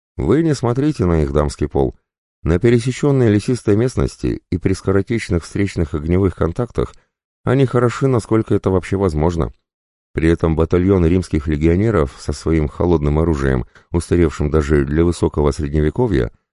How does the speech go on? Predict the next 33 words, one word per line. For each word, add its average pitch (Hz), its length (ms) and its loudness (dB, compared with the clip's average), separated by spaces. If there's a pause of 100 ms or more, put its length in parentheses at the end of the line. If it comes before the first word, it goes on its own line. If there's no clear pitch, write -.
(200)
находился 117 560 0
у 110 60 4
нас 110 220 0
во 107 80 0
второй 85 300 2
линии. 80 460 2 (540)
И 76 80 0
вот 92 220 4
чуть 95 180 0
больше 101 340 2
двух 82 260 0
месяцев 104 400 -4
назад 69 380 -2 (300)
мы 95 200 2
получили 113 420 0
сообщение, 78 760 0 (280)
что - 240 -2
в 87 60 0
западной 87 440 0
части - 320 -2
Чёрного 76 460 0
моря, 78 400 0 (220)
в 71 120 -2
окрестностях 95 640 -2
порта 104 320 0
Констанца, 80 720 -4 (380)
появилась 101 580 2
русская 113 340 0
подводная 82 480 2
лодка. 73 380 0 (540)
"Погодите, 76 520 0
Сергей 78 320 -2
Васильевич", 58 600 -4